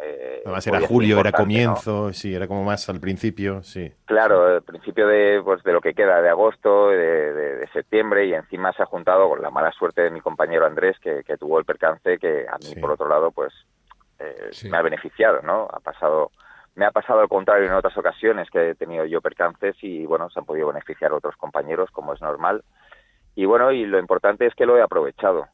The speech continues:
Speaker 1: Lo importante es que he estado lo preparado suficiente como para poder aprovechar el momento y,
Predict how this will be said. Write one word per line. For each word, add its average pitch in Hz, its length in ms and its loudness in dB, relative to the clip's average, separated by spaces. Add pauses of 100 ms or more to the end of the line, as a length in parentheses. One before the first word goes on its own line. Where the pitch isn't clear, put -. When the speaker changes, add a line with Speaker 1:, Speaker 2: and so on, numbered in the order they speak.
(160)
Speaker 1:
Lo 76 60 -18
importante 78 460 -6
es 87 120 -6
que 95 480 0
he - 20 0
estado 87 300 0
lo 87 160 0
preparado 85 480 0 (200)
suficiente 85 420 -10
como 87 200 -6
para 80 240 -2
poder 78 240 -2
aprovechar 78 640 -4
el 71 320 -10
momento 90 640 -4
y, 85 460 -8